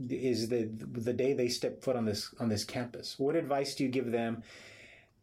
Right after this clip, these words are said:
Those that are coming from communities that are much like yours, much like, um, mine,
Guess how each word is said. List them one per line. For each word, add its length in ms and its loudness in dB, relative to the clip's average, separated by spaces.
Those 640 0
that 100 2
are 80 0
coming 300 0
from 200 -2
communities 520 2
that 100 2
are 60 0
much 260 -2
like 200 0
yours, 220 2
much 200 -2
like, 160 0
um, 260 0
mine, 400 0